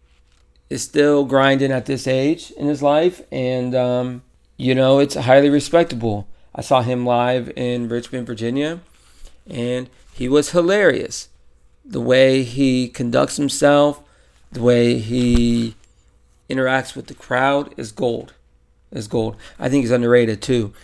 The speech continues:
Even in two thousand nineteen, I think he's underrated. Okay, I would also like to talk about now the classic,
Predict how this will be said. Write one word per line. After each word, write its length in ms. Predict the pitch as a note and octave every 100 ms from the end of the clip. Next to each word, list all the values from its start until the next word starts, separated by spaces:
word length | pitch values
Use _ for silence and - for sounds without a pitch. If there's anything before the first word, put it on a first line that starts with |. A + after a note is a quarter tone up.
| _
Even 500 | - C#3+ C3 B2+ A#2+ -
in 140 | C#3 A#2
two 160 | C#3+
thousand 280 | C3 B2 A#2
nineteen, 680 | A#2+ A#2 - C3+ B2 A2+ A2 - _ _ _ _ _
I 100 | -
think 200 | - A#2+
he's 140 | A2+ A2+
underrated. 580 | A#2+ A2 A#2 A2 G#2+ A2 - - _ _
Okay, 420 | C#3+ C#3+ C#3 B2+ - _ _ _ -
I 60 |
would 120 | C#3+
also 260 | D3+ D#3 D#3
like 220 | D3 C#3+
to 60 | -
talk 260 | D3 C#3+
about 260 | C#3 C3+ B2+
now 560 | C3+ D#3 D#3 C#3 C#3 D3 - - _ -
the 220 | B2+ C3
classic, 800 | C3+ D#3+ C#3+ C#3 C3+ C#3+ D3